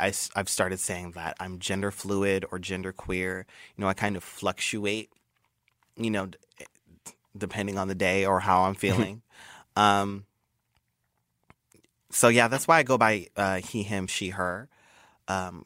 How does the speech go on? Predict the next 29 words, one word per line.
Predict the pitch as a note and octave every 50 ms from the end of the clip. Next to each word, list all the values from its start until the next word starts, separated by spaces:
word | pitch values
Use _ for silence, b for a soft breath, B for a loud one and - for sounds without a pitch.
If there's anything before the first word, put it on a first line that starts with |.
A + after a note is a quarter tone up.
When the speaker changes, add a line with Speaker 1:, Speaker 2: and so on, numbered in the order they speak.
| _ -
Speaker 1:
because | A2 - C3 A2+
I'm | A2+ G#2+
always | G#2+ G#2+ A2+ G#2+ G2
in | G#2+ G2+
and | G2 F#2+ G2
out. | G2 F2+ C2 - _ _ -
And | A2 G#2
I | G2+ G2+
can't, | - - - B2+ A#2+ A2 A2 G2+ - _ _ -
I | A2+ G#2+
don't | G#2+ G#2+ G2 - - G2+ G2+ G2+
want, | G2+ G#2 G#2 G2 F#2+ - _ _ _ _ _ _ B B B B B B B
I | C#3+
can't | C3 - - G3 F3 D#3
really | D3+ C#3+ C#3+ C3+
expect | A2+ - - - - C#3+ B2 - -
other | - A#2 A2+ A#2 G#2+
people | - - A#2 G#2 - G#2+ G#2+ G2
to | - -
just | A2 G2+ A2 G#2 - - -
be, | A#2 A2
like, | G2+ G2 F#2+ G2 - -
on | F#2 F#2 A2+ A#2+ B2
it, | G2+ F2 F2 - _ -
you | A#2 A2+
know, | G#2+ G#2 G2 G2
because, | F#2 G#2+ G#2 - B2+ A2 - - - - - A#2+
bitch, | A#2 D3 D#3+ D#3
sometimes | - - F3 F3 F#3 F3 F3 E3+ D#3 C3